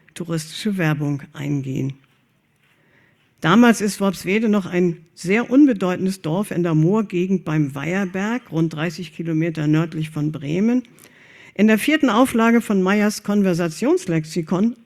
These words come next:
achtzehnhundertneunzig kommt der Ort überhaupt noch nicht vor. In der fünften Auflage, sieben Jahre später,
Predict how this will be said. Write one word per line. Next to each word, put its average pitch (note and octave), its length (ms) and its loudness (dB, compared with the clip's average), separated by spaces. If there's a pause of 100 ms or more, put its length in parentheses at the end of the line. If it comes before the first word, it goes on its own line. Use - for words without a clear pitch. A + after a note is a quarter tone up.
(200)
achtzehnhundertneunzig E3+ 1000 0 (440)
kommt G3+ 300 0
der C#3 100 -2
Ort D#3+ 400 -4
überhaupt D#3+ 300 0
noch D#3+ 120 4
nicht D#3+ 280 2
vor. D3 300 -6 (680)
In D3+ 100 2
der D3 100 -4
fünften E4+ 560 -2
Auflage, D#3+ 580 0
sieben F3+ 280 0
Jahre D#3 240 0
später, E3+ 540 -4